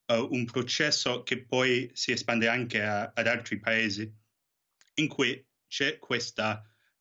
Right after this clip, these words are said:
ehm, distruzione delle barriere che potevano esistere tra il centrodestra e l'estrema destra, anche di, eh, background, di passato, eh, fascista.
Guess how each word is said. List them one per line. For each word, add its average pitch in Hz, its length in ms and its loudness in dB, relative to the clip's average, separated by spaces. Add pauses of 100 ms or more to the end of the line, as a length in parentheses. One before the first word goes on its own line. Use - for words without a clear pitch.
(140)
ehm, 104 600 0
distruzione 110 960 0
delle 113 340 0
barriere 110 760 0 (260)
che - 140 -2
potevano 117 760 0
esistere 107 840 -2 (260)
tra 117 360 -2 (180)
il 110 120 -6
centrodestra 110 1000 0 (380)
e 110 320 -2
l'estrema 123 560 2
destra, 107 580 -2 (280)
anche 110 420 0
di, 98 340 -2 (280)
eh, 98 180 -4
background, 104 680 0
di 101 120 -4
passato, 101 720 -2 (320)
eh, 95 200 0
fascista. 98 720 0